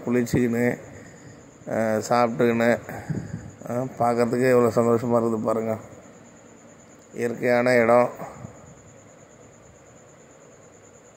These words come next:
எல்லாம் ஒரே மகிழ்ச்சி தான், ஒரே சிரிப்பா சந்தோஷமா இருக்கிறாங்க பாருங்க.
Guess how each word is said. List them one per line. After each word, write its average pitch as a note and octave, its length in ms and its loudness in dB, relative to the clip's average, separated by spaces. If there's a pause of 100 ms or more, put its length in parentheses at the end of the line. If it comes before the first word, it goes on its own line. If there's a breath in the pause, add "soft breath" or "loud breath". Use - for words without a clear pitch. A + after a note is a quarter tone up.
(1080)
எல்லாம் A#2+ 380 0
ஒரே A#2+ 200 6
மகிழ்ச்சி A#2+ 480 0
தான், B2+ 340 0 (760 loud breath)
ஒரே A2+ 320 -2
சிரிப்பா A#2 520 0
சந்தோஷமா A#2 600 0
இருக்கிறாங்க A2 380 2
பாருங்க. G#2+ 480 0